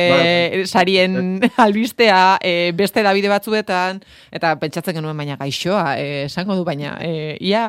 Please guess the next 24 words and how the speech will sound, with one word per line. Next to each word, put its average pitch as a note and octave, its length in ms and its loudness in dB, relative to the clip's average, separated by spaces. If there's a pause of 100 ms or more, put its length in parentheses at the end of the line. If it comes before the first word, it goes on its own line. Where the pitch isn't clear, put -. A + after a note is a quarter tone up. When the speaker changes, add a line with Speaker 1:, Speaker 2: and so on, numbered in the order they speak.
Speaker 2:
mm, D#3+ 580 -14
arazo E3+ 320 -2
bat F3 120 0
sortu D#3+ 240 -6
diazue, D3 360 -6
eh, D3 280 -4
hainbeste D#3 340 -6
sarirekin. E3+ 680 -6 (500)
Speaker 1:
<laughs> - 440 -20
Bai, C3+ 160 0
bi E3 120 2
egun E3+ 220 0
izan B2+ 220 -6
dira, A#2 220 -8
eh? D#3+ 60 -6
Orduan, C3+ 300 -6
bueno, A2 260 -10 (220)
ondo. A2+ 340 -6 (400)
Speaker 2:
Bueno, G#3+ 200 0
Speaker 1:
Ez G#3+ 60 2
da. G#3 60 2
Speaker 2:
Iker, G3+ 380 0 (260)
hala E3+ 220 4
ere, F#3+ 160 2